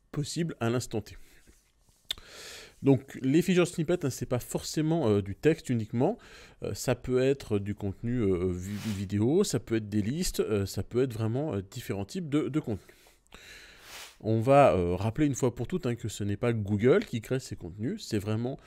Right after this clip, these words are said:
des extraits, des passages que Google va extraire, euh, depuis les pages qui sont présentes dans son index.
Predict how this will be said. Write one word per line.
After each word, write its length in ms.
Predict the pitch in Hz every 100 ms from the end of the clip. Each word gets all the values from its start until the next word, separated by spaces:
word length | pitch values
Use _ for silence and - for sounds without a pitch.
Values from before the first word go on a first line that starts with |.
| - - -
des 260 | 117 127 120
extraits, 480 | - - 117 196
des 140 | 120 131
passages 460 | 110 98 117 165
que 120 | - 107
Google 520 | 92 123 110 120 143
va 240 | 107 139
extraire, 600 | 120 - - - 110 147 - - -
euh, 140 | - 92
depuis 420 | 95 92 - 165
les 100 | 110
pages 300 | - 135 -
qui 80 | -
sont 160 | 110
présentes 400 | 90 101 127 170 -
dans 180 | 101 151
son 180 | 208
index. 460 | 170 87 - - -